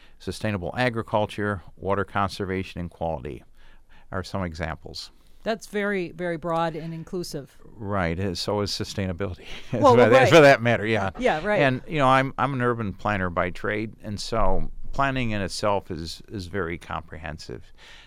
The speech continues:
Speaker 1: And when you plan for a city, uh, you develop a comprehensive plan which takes in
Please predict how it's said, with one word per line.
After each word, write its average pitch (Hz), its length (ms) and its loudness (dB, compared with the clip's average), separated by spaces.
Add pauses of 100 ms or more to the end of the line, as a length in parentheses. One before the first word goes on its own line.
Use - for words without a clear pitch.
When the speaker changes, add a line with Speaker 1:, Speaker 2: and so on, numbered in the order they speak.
(220)
Speaker 1:
And 113 160 -4
when 117 140 -2
you 104 120 -4
plan 113 600 -2 (100)
for 98 240 0
a 95 40 0
city, 87 640 -4
uh, 76 200 -6
you 67 160 -10
develop 82 360 -2
a - 60 -6
comprehensive 87 760 -8
plan 82 300 -4
which 78 240 -10
takes - 360 -10
in 78 260 -14